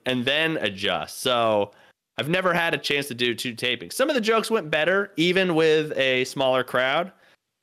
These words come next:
'cause they were, I guess, I don't know, just more into it, or,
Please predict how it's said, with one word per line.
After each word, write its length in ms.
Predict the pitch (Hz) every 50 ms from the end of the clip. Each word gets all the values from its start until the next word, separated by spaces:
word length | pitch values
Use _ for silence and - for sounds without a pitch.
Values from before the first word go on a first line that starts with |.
| _ -
'cause 160 | - 110 107
they 140 | 123 117 117
were, 140 | 113 110 101
I 80 | 104
guess, 240 | 101 110 104 - - -
I 80 | 110
don't 100 | 104 95
know, 260 | 90 90 90 92 98 - _ _ _ _ _ _ _ _
just 220 | - 104 - - 113
more 400 | 104 101 101 101 98 95 92 - - _ _ _ _ _ _ _ _ _ _ _ _ _ _ _
into 380 | 92 98 104 101 - 110 110 113
it, 160 | 117 113 92
or, 360 | 87 85 85 85 82 82